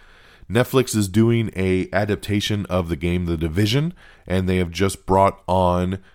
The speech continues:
Rawson Marshall Thurber to direct the movie, and it still sounds like it's gonna star Jake Gyllenhaal and Jessica Chastain, which is great. And, you know,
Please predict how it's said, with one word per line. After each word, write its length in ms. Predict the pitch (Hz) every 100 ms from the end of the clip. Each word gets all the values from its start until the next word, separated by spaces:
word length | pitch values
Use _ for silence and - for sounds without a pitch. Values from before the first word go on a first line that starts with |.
| _ -
Rawson 580 | 87 101 107 - 113
Marshall 600 | 107 95 98 98 - 95
Thurber 720 | 92 - 107 110 95 82 78 - - _ -
to 120 | 98
direct 460 | 87 87 87 85
the 100 | 87
movie, 460 | 82 82 76 76 73
and 160 | 76 82
it 100 | 78
still 340 | - 120 151
sounds 320 | - 127 117
like 140 | 101 98
it's 120 | 90
gonna 180 | 101 92
star 240 | - 92
Jake 260 | 85 92 85
Gyllenhaal 640 | 90 90 85 90 87 85
and 160 | 87 82
Jessica 320 | 90 - 90
Chastain, 680 | - 80 80 - 92 87 80
which 200 | 76 -
is 140 | 80
great. 580 | 82 78 78 90 87 - - - - -
And, 420 | 90 87 85 85
you 120 | - 92
know, 340 | 82 78 76